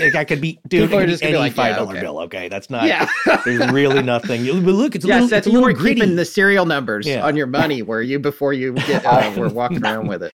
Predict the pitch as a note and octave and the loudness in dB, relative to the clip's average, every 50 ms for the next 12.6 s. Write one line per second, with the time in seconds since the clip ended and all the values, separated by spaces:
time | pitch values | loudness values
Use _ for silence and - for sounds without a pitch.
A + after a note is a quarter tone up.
0 | _ - D#3 G3 F#3 D#3+ G3+ G3 F#3 F3 - - - D#3 D3 C#3 C3 A#2+ A2+ A2+ | _ -2 0 0 0 2 0 -2 -2 -4 -6 -8 -8 -6 -4 -2 -2 -2 -2 -4
1 | - - G2 D2+ E2+ G2+ B2 C3 C3 B2+ C3+ C3+ C3 B2+ - B2 A#2 A2 A2+ G#2+ | -6 -8 -12 -12 -12 -12 -8 -6 -4 -4 -4 -4 -4 -4 -6 -6 -4 -4 -4 -4
2 | G2+ G#2 G#2 G#2 G#2+ G#2+ - - G2+ F2+ F2+ F#2+ - - G#2+ G#2 G#2 G#2 G#2 G2+ | -4 -4 -4 -4 -6 -8 -8 -8 -8 -8 -8 -8 -8 -8 -6 -4 -4 -4 -4 -6
3 | - - - G2+ G2 F#2+ F#2 - - A2+ G#2 G2 G2+ F#2+ F#2+ F2 G2 G#2 G#2 G2 | -8 -8 -6 -4 -4 -4 -4 -6 -8 -10 -8 -8 -6 -6 -6 -6 -4 -4 -4 -4
4 | G2 G2+ C2+ - - _ - - - A2+ A2 G2 - G#2 G2 F#2+ - G2 F#2+ F2 | -6 -8 -10 -14 -20 _ -14 -10 -6 -6 -6 -4 -4 -6 -6 -6 -6 -8 -8 -8
5 | - G#2 A2 C3 D3 C3+ A#2+ A#2 A2 - G#2+ G#2+ G#2+ A2+ A2+ A#2 A2 G#2+ _ _ | -8 -6 -4 -2 0 0 0 -2 -4 -6 -6 -6 -4 -2 -2 -2 -4 -4 _ _
6 | _ - - - _ _ - C3+ C3 C3 A#2+ B2 A#2 A#2 G2 G#2+ C3+ D3+ C3+ F#2+ | _ -20 -20 -20 _ _ -4 -2 -2 0 0 0 -2 -2 -2 -2 -4 -4 -4 -6
7 | C#2+ - - - - A2+ A#2 - B2 A2+ G2 - - G#2 G2+ G2+ G2+ G2 G2 F#2+ | -8 -12 -16 -14 -12 -12 -8 -6 -6 -6 -6 -6 -6 -4 -2 -2 0 0 0 0
8 | F#2 F2+ F2 E2+ E2+ _ _ _ _ _ _ _ _ _ _ _ - A#2+ A#2 - | -2 -4 -4 -6 -12 _ _ _ _ _ _ _ _ _ _ _ -6 -6 -4 -4
9 | C#3+ C3 B2 A#2 G#2+ A#2 A2+ A2 A2 G#2+ G#2 G2 F#2 G#2 A2 A#2+ A#2+ A#2+ A#2+ - | -4 -6 -6 -6 -4 -4 -2 -2 -2 -2 -4 -6 -8 -6 -2 -2 0 -2 -2 -6
10 | - - _ _ _ _ _ _ _ _ _ _ _ _ - C3+ C#3+ C#3+ D3 D3+ | -10 -20 _ _ _ _ _ _ _ _ _ _ _ _ -6 -4 -4 -4 -4 -4
11 | C3+ B2+ B2 A#2 - B2+ A2 G#2+ G#2+ G2 G2 F#2+ G2 A2 A2+ A2+ A2+ G#2+ G2 F#2+ | -4 -4 -4 -6 -6 -8 -8 -6 -6 -6 -6 -6 -6 -6 -4 -6 -6 -8 -8 -10
12 | F#2+ F2+ F2 G2 A2 A#2+ A#2 A#2 A#2 A#2 A2+ - | -10 -10 -8 -8 -6 -6 -6 -6 -6 -8 -10 -12